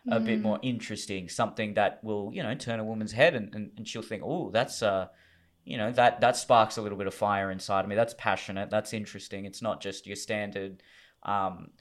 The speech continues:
Speaker 1: well-dressed, well-groomed man who's always gonna buy flowers and write
Speaker 2: Yeah.
Speaker 1: notes, and all those things are lovely, but
Speaker 2: Yeah.
Speaker 1: I think, uh,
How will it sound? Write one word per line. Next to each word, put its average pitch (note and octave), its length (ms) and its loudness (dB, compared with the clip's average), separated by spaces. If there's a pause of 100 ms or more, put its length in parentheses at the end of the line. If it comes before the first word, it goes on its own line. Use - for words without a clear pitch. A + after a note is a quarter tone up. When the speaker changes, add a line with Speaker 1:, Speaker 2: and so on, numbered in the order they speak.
(240)
Speaker 1:
well-dressed, C3 720 8
well-groomed B2 580 6
man B2 280 4
who's A#2 120 0
always A#2+ 300 4
gonna A#2 320 0 (400)
buy A#2+ 320 4
flowers A#2 680 6
and A2+ 200 0
write A2+ 260 6
Speaker 2:
Yeah. G#2 40 -6
Speaker 1:
notes, B2 320 2
and C#3+ 140 4
all E3+ 100 6
those F3 240 10
things D3 220 0
are B2 80 0
lovely, A#2+ 420 8
but G#2 460 6
Speaker 2:
Yeah. G#2 320 -6
Speaker 1:
I A#2 100 2
think, A#2+ 480 -2 (100)
uh, G#2+ 640 6